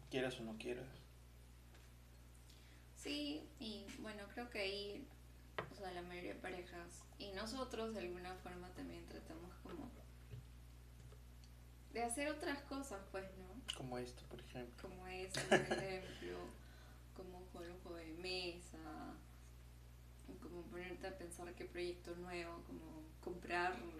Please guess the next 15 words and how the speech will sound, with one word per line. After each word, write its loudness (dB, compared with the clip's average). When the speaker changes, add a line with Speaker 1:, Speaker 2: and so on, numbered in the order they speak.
Speaker 2:
una -2
interfaz -2
con -4
un -6
micrófono 2
y 6
Speaker 1:
<laughs> -2
Speaker 2:
ver 8
qué 2
se 0
puede 0
hacer. 0
Speaker 1:
Gracias 0
por 2
Uri. 4